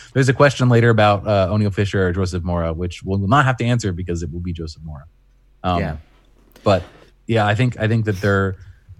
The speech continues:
Speaker 1: you know, I'm hoping that we start to see some moves here. They've got nothing but time.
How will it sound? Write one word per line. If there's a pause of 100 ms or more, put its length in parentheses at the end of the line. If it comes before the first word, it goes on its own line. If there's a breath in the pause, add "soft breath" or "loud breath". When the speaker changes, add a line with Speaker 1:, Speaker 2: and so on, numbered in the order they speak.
(380)
Speaker 1:
you
know,
I'm
hoping
that
we
start
to
see
some
moves
here. (300)
They've
got
nothing
but
time.